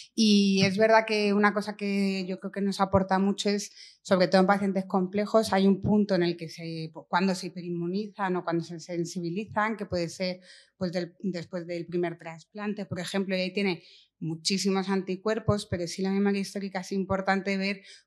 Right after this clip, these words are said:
cómo van cayendo esos anticuerpos, porque si es verdad que a lo mejor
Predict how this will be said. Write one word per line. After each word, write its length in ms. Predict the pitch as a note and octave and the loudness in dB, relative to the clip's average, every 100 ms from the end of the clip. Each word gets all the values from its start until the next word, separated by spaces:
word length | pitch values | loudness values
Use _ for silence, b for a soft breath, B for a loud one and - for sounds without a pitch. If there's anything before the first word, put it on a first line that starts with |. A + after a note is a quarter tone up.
| _ | _
cómo 240 | G#3 G3+ | 4 8
van 200 | G#3+ G#3 | 10 8
cayendo 640 | F#3 E3 E3+ F#3+ G3 F3 F3 | 6 0 2 2 4 2 -2
esos 280 | E3+ F3 E3+ | -6 -10 -10
anticuerpos, 720 | E3+ F3 E3+ G3+ G3 E3+ C#3+ | -8 -8 -4 -6 -2 -6 -6
porque 280 | F3 E3 E3+ | -18 -16 -16
si 600 | - E3+ E3+ E3+ E3+ F#3 | -10 -8 -8 -6 -6 -6
es 140 | F3 | -4
verdad 240 | G3+ F#3+ F#3+ | -2 -2 -2
que 60 | |
a 40 | F#3+ | 0
lo 80 | |
mejor 460 | F#3+ F#3+ - G#3 F#3+ | 0 -2 2 2 0